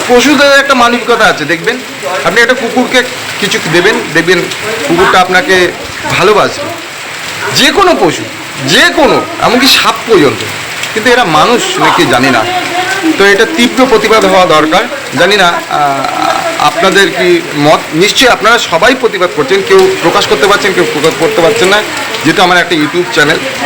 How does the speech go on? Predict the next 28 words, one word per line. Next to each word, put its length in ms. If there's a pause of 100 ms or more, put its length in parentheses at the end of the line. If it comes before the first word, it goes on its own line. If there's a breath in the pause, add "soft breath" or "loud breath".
(240)
এটা 180
আমি 200
আজকে 260
প্রতিবাদের 580
ভাষাটাই 340
বললাম। 300
আজকেও 300
অনেক 280
জায়গায় 220
আমি 140
যা 120
নিউজে 360
যতটুকু 460
শুনতে 220
পাচ্ছি, 220
আজকে 240
অনেক 240
জায়গায় 260 (680)
এই 120
প্রতিবাদ 340
মিছিল 300
আছে। 280 (640)
কিন্তু 180
আমি 260 (200)
ওপর 300
মহলের 320
কাছে 420 (920)
আবেদন 440